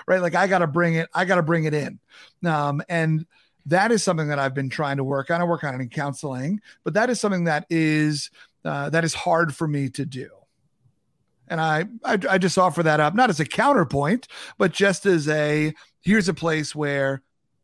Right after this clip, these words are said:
this sounds good, but I got some things I gotta work on in order to actually truly be able to do it. And here are some of the bigger places for me. I'd be curious to hear about your thoughts on that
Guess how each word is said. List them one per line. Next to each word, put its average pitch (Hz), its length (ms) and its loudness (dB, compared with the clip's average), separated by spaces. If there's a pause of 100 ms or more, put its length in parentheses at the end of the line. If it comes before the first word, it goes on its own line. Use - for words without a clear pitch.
this 208 140 -2
sounds 190 400 0
good, 139 480 -2 (380)
but 160 100 -4
I 160 140 2
got 151 180 -4
some 131 160 -10
things 135 240 -6
I 131 100 -8
gotta 127 160 -6
work 135 300 -6
on 127 160 -8
in 127 80 -8
order 131 200 -6
to 135 60 -6
actually 139 260 -10
truly 143 260 -4
be 135 100 -2
able 131 160 -2
to 131 80 -2
do 139 280 0
it. 123 160 -6 (340)
And 143 100 -2
here 151 140 0
are 143 40 0
some 139 160 -6
of 131 60 -6
the 131 60 -8
bigger 123 280 -4
places 123 460 -8
for - 160 -12
me. 127 380 -6 (340)
I'd 185 60 -2
be 185 80 -2
curious 175 260 0
to 180 100 -4
hear 165 80 2
about 151 360 -2
your 165 120 -2
thoughts 180 300 -4
on 117 140 -6
that 110 200 -14